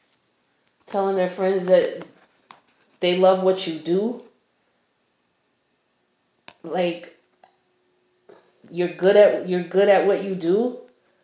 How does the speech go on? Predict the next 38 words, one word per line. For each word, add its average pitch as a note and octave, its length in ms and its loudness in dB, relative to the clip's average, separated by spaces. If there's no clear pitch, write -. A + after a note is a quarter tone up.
They D#3+ 180 0
love D#3+ 320 2
it? - 600 2
Like, E3+ 280 -4
this G#3 160 4
is G#3 100 0
what F#3+ 140 0
I'm F#3+ 140 0
getting E3+ 300 -4
to. A3 400 -2
'Cause F#3+ 180 0
in F#3 140 0
reference F#3+ 360 0
to F#3 60 0
them F3+ 220 -2
telling G3 380 0
people E3+ 360 -6
about F3+ 340 2
you E3+ 60 -8
guys, C#3 640 -4
this A#3 240 4
is G3+ 120 2
what F3 160 -2
this E3 140 2
overall E3+ 380 0
energy E3 400 -6
also F3 440 0
could - 200 -8
be D3 240 -10
meaning D#3 340 -10
to D3+ 180 -2
me. D3+ 300 -8
So, B2+ 580 -2
hmm, E3+ 400 -12
that's F#3 380 4
just - 180 0
what F3 120 0
I D#3 60 -2